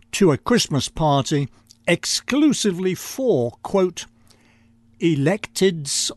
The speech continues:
of colour," end quote. Less well publicised has been Mayor Dingbat's refusal to allow police officers into Boston public schools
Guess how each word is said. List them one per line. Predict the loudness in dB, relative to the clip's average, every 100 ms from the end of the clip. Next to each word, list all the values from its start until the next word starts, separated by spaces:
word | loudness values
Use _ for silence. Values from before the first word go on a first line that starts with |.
| -2
of | 0 0 -4 -18 -14
colour," | -4 -2 -2 -6 -10 _ -20 _
end | -2 -2 -2 -6
quote. | -6 -6 -8 -20 -20 _ _ _ _ _ _ -20 -20 -20 -20 -20 -20 -20 _ _ 2
Less | 6 6 4
well | 2 2 2
publicised | 0 -2 0 -2 2 2 2 0
has | 0 0
been | 2 2 2 -2 -6 -2
Mayor | 2 4 2
Dingbat's | 0 0 0 0 -2 -2 -6 -6 -10
refusal | -4 -4 -2 2 2 2 0 -2
to | 2 2
allow | 4 4 2
police | 0 2 2 2 0
officers | -2 -2 -4 -4 -4
into | -2 -2 -2 -4
Boston | -2 -4 -4 -6
public | -2 -2 -2 -4
schools | -6 -6 -6 -10